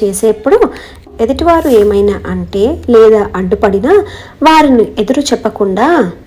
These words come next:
"నేనే అంగీకరిస్తా" అంటూ వినయంతో లక్ష్యం వైపు చెదరని స్థితిని ఆచరించడం. ఈ మూడు సూత్రాలతో ఆచరించింది ఆండాళ్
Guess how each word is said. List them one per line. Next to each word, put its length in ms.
"నేనే 260
అంగీకరిస్తా" 800
అంటూ 480
వినయంతో 680
లక్ష్యం 440
వైపు 400
చెదరని 380
స్థితిని 460
ఆచరించడం. 600
ఈ 120
మూడు 340
సూత్రాలతో 680
ఆచరించింది 840
ఆండాళ్ 420